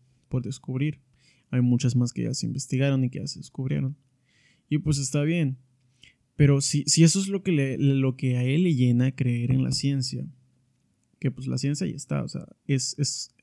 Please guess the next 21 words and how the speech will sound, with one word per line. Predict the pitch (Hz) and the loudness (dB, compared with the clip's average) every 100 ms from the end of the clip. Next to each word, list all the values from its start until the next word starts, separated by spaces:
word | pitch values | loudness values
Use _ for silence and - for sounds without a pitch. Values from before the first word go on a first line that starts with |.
| _ | _
es | 147 | -8
cien | - 156 143 | 0 0 0
por | 151 | -2
ciento | 139 131 135 | -2 -2 -2
comprobable. | 139 120 110 - - _ _ _ _ _ _ - - - _ _ _ _ _ _ - | -4 -4 -8 -12 -18 _ _ _ _ _ _ -20 -20 -20 _ _ _ _ _ _ 4
Aunque | 147 143 160 | 6 6 6
igual, | 151 156 170 170 170 - | 6 4 4 2 0 2
este, | 147 135 - - 135 131 131 131 | 2 2 0 -2 0 0 0 0
hay | 131 | 0
como | 151 160 131 | 0 0 0
ciertos, | - 127 - 143 127 131 - - - - _ _ _ _ _ _ - - _ _ _ _ _ | 0 -4 0 -2 0 -6 -12 -16 -18 -20 _ _ _ _ _ _ -18 -18 _ _ _ _ _
se | - | -2
han | 185 | 0
descubierto | 220 - 135 123 123 - 156 | -2 -2 0 2 0 0 -4
ciertos, | - 131 131 143 131 | 0 0 0 -4 -4
este, | 127 - - - - - | -6 -10 -8 -10 -10 -14
fluidos, | - 123 117 120 135 202 - _ | -4 -2 0 -2 -2 -4 -10 _
creo, | 156 - 226 294 285 | -8 -6 -8 -8 -8
no | 190 | -6
me | 208 | -8
acuerdo. | _ 185 220 | _ -8 -6